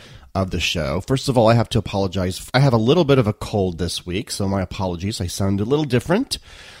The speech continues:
Also at the top of the show, you may have heard me mention our new sponsor, Audible. If you've listened to other podcasts, I'm sure you've heard their recommendations before.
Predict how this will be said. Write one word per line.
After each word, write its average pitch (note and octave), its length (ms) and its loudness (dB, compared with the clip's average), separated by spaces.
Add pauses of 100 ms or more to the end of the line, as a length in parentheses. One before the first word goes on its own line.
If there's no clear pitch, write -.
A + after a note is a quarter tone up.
(140)
Also D#3 320 4
at C#3 60 2
the - 60 -12
top A#2 260 2
of G#2 60 -2
the G2+ 60 0
show, G2 240 0
you G2 140 -2
may F#2+ 100 -2
have F#2 120 0
heard F#2+ 200 -8
me A2 100 0
mention A2+ 460 2 (140)
our A#2+ 240 4
new C3+ 180 8
sponsor, A2 800 0 (180)
Audible. G2+ 500 4
If - 120 -4
you've F2+ 260 -8 (140)
listened A2+ 380 0
to - 180 0
other A2 140 2
podcasts, A2+ 580 0
I'm G2 100 -2
sure G2 220 -2
you've F#2+ 300 0
heard G3+ 260 4
their E3 80 6
recommendations G#2+ 800 4
before. F#2 460 0